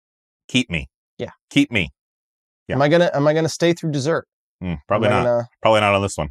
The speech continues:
Speaker 2: No,
Speaker 1: No.
Speaker 2: definitely not. I, uh, I got up when they brought me my, uh, my water.
Speaker 1: To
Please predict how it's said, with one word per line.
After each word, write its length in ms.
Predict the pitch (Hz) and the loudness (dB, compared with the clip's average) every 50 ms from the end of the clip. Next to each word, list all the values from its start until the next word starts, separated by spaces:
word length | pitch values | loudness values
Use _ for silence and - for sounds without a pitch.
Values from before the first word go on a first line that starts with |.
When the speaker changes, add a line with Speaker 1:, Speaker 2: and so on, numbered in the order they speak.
| - - | -8 -6
Speaker 2:
No, 160 | 117 110 107 | -4 -4 -4
Speaker 1:
No. 380 | 104 101 101 101 101 101 101 104 - | -4 -4 -6 -6 -8 -10 -12 -10 -8
Speaker 2:
definitely 300 | - 147 143 120 110 110 | -8 -6 -6 -6 -8 -6
not. 240 | 110 110 107 104 - - | -6 -8 -8 -10 -4 0
I, 220 | 147 147 151 156 | 4 4 6 6
uh, 160 | 151 147 147 - | 8 6 6 6
I 100 | 170 175 | 4 6
got 160 | 156 190 180 | 6 6 6
up 120 | 180 170 - | 6 6 4
when 120 | - 147 135 | 2 2 2
they 80 | 135 127 | 2 2
brought 240 | 110 131 127 - | 4 4 4 2
me 80 | 127 120 | 2 -2
my, 260 | 113 113 110 110 107 107 | -2 -2 -2 -2 -2 -4
uh, 180 | 104 104 104 95 | -4 -6 -6 -8
my 140 | 104 110 | -8 -8
water. 340 | 107 107 107 110 107 110 113 - _ | -6 -4 -4 -4 -4 -6 -10 -10 _
Speaker 1:
To 480 | - - 151 151 147 143 143 143 139 | -2 2 4 6 6 6 6 4 2